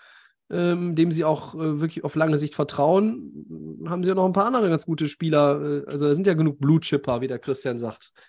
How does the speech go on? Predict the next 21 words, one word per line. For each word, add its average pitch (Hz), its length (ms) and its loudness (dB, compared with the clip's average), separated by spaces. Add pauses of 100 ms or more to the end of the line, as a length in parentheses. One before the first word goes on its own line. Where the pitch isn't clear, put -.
Und 131 260 -4 (300)
ich - 140 -8
glaube, 175 520 2 (340)
äh, 151 200 2
die 143 120 -4
Giants 156 580 -2 (1200)
haben 156 320 -2
es - 140 -4
schwieriger 170 760 -2
oder 147 140 -2
schwerer 175 280 -2
als 147 120 -4
andere, 143 720 2
wie 143 140 -6
zum 143 140 -6
Beispiel 143 280 0
auch 139 160 0
schwerer 247 300 -4
als 160 160 -2
Jacksonville, 127 580 -2
weil 180 340 0